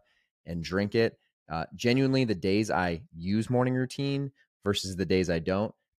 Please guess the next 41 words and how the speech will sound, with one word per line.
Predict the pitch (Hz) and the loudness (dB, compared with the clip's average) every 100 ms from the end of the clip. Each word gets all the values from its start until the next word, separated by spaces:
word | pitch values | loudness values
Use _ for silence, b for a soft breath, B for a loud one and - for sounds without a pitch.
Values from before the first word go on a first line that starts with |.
| _ | _
the | - | -8
days | 92 123 120 | 0 2 2
I | |
do, | 92 101 120 190 - _ - | 0 0 0 -2 -6 _ -8
I | - 95 87 80 _ _ - | -4 -2 -4 -8 _ _ -16
truthfully, | - 147 147 - 95 82 78 - | -2 2 2 2 -2 0 -2 -2
truthfully, | - 120 - 107 | 0 0 2 0
truthfully | - 95 - 113 131 147 - | 2 -2 0 -2 -2 -4 -10
feel | - 104 92 87 - - | -6 -2 -2 -4 -10 -8
hydrated. | 113 120 113 107 101 92 - _ - | -2 -2 0 0 0 -4 -10 _ -12
Uh, | 82 78 | -8 -8
I | |
feel | 78 92 | -6 -8
like | |
my | 85 - | -8 -10
brain | 87 92 101 98 | -4 0 2 2
is | 82 | 0
just | 85 82 | -4 -4
working | 76 85 - 85 80 80 b b | -2 0 0 -2 -2 -6 b b
in | - 90 | -4 -2
a | |
way | 80 85 87 | 2 4 4
that | 82 | 2
it | 80 - | -2 0
doesn't | 87 82 76 - | 0 2 -2 -2
on | 78 82 | -4 -2
days | 80 78 78 | 0 0 0
that | 78 | -2
I | 76 | -2
don't | 78 80 69 | -2 -2 -2
start | 85 65 | -2 -2
my | 76 | -2
day | 73 | -2
off | 69 - | -4 -6
with | - | -10
one | 64 | -8
of | 55 - | -8 -12
these. | - - - _ b b b b b | -14 -14 -16 _ b b b b b
Routine, | 107 101 - 131 131 | -4 -2 0 2 4
trusted | 127 - 147 - 147 | 2 0 0 -2 -4
ingredients, | 117 107 107 110 107 - | -2 0 2 2 2 -2